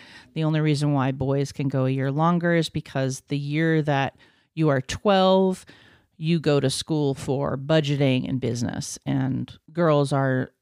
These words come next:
not considered to need those things because they are not going to be business people. The boys are going to be the business people, and the girls are going to have babies, take care of the home, et cetera. Very traditional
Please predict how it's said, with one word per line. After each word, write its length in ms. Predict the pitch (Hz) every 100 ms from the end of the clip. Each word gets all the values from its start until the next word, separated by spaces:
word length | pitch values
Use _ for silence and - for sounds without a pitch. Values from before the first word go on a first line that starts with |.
| _
not 440 | - 147 139 131 -
considered 520 | 160 131 147 135 127
to 140 | -
need 320 | 139 147 175 170
those 280 | 190 190
things 360 | - 202 208 208
because 460 | - 151 - 127 131
they 180 | 147
are 100 | 135
not 300 | 135 139 139
going 300 | - 131 135
to 120 | 139 -
be 400 | - 135 131 135
business 440 | 131 139 170 175
people. 420 | - 208 220 220
The 80 | 185
boys 340 | 151 139 131
are 80 | 139
going 240 | 131 135 135
to 40 |
be 160 | 135 135
the 80 | 135
business 380 | 202 208 214
people, 440 | - 202 190 180 175 - - - - -
and 300 | 151 147 147
the 60 |
girls 500 | 139 151 147 143 135
are 180 | - 139
going 380 | 131 139 127 131
to 420 | - - 139 131
have 220 | 147 131
babies, 380 | 131 120 127 131
take 240 | - 143 -
care 240 | 147 131
of 80 | 127
the 60 |
home, 360 | 127 - 123 120
et 120 | 120
cetera. 420 | - 131 127 117
Very 240 | 139 139 139
traditional 800 | - 135 139 139 - 143 131